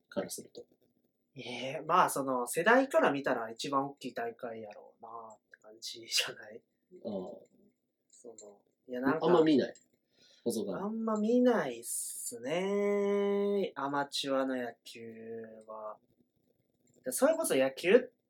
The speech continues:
Speaker 2: てさ、そういう、
Speaker 1: うん。
Speaker 2: サッカーで言うとフィファとかがあるやん。
Speaker 1: うん。あの、クラブチームの大会。
Speaker 2: っ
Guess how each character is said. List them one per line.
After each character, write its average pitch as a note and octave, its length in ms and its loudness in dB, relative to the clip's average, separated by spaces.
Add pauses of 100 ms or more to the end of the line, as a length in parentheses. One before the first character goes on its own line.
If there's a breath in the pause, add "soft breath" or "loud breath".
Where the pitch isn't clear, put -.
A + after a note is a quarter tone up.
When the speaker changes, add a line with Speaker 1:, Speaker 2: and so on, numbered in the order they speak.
(220)
Speaker 2:
て B2+ 100 -2
さ、 A2+ 640 -4
そ A#2 360 -8
う A#2 40 -10
い A2+ 180 -14
う、 A3 380 -12
Speaker 1:
う A#2 60 2 (140)
ん。 - 40 -16 (840)
Speaker 2:
サ - 160 -2
ッ - 120 -6
カ A3 100 10
ー D#3+ 40 10
で D3+ 80 0
言 C#3+ 80 2
う - 20 -6
と C3 80 0
フ A3+ 160 2
ィ G#3 40 6
フ G3 100 2
ァ C3+ 120 4
と C3 80 -6
か A#2 140 -8
が A2 120 -10
あ A2 40 -8
る A#2 100 -8
や A2+ 100 -8
ん。 - 40 -20 (1400)
Speaker 1:
う - 20 4
ん。 G2+ 140 -2 (460)
あ G#2 40 -8
の、 G2 100 -8
ク - 120 4
ラ B2+ 100 8
ブ A#2 80 2
チ A2+ 160 0
ー G2+ 40 -2
ム F#2 80 -4
の F2+ 60 -14
大 - 180 -10
会。 - 160 -14
Speaker 2:
っ - 20 -18